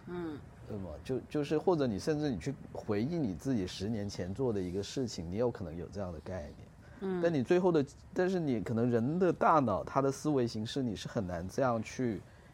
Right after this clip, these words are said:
Speaker 2: 用一个概-，概率跟多，多重历史的一个角度去看一个东西嘛。所以到最后，你可能就是说，你这个东西到底是一个故事叫骗自己，还是说你只是做了一个决定性的解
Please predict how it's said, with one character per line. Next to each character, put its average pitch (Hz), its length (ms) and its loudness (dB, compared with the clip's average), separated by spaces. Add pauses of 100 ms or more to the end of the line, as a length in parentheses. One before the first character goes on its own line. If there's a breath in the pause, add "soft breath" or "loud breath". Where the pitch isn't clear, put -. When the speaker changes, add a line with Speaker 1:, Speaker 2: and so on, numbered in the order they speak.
(300 loud breath)
Speaker 2:
用 151 220 4
一 123 100 4
个 139 140 6
概-， 139 340 6 (280)
概 143 240 8
率 135 240 4
跟 131 240 0
多， 131 300 4
多 139 220 2
重 107 300 0
历 123 180 4
史 - 220 -10
的 71 100 -10
一 76 80 -10
个 101 100 -4
角 85 240 -6
度 90 140 -8
去 95 140 -6
看 107 240 -6
一 - 80 -6
个 87 80 -6
东 87 200 -8
西 - 260 -12
嘛。 - 60 -14 (840 loud breath)
所 135 80 2
以 135 40 4
到 156 120 6
最 156 160 2
后， 160 160 4
你 127 140 2
可 117 140 -2
能 95 160 0
就 120 80 2
是 127 60 2
说， 131 140 4
你 110 140 2
这 139 140 0
个 135 60 2
东 131 160 2
西 135 80 0
到 127 160 4
底 110 140 0
是 - 200 -6
一 98 100 -4
个 120 120 0
故 139 280 0
事 117 200 0
叫 120 140 6
骗 123 300 -2
自 120 140 -2
己， 87 180 -4
还 87 160 -6
是 117 120 -4
说 117 200 -2
你 101 80 -4
只 73 80 -8 (140)
是 104 140 -2
做 127 160 2
了 101 80 2
一 90 40 -2
个 98 180 -2 (220)
决 87 120 -6
定 113 160 -2
性 123 200 -4
的 117 60 0
解 95 180 -6